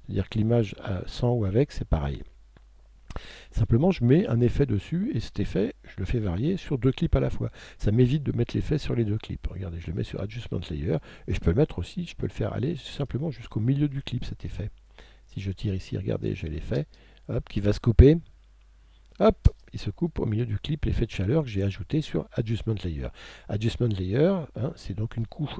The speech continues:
sur laquelle il n'y a rien, mais sur laquelle vous allez ajuster quelque chose qui va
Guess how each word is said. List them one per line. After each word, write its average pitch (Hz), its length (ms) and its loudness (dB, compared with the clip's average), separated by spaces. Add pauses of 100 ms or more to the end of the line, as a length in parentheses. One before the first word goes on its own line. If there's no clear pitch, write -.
(100)
sur - 180 -6
laquelle 85 200 -4
il 90 40 -2
n'y 98 80 0
a 80 40 0
rien, 113 300 0 (340)
mais 101 60 -6
sur 92 140 0
laquelle 156 260 0
vous 107 140 0
allez 113 220 2
ajuster 139 380 0
quelque - 180 -8
chose 127 180 -2
qui 95 140 -6
va 90 200 -4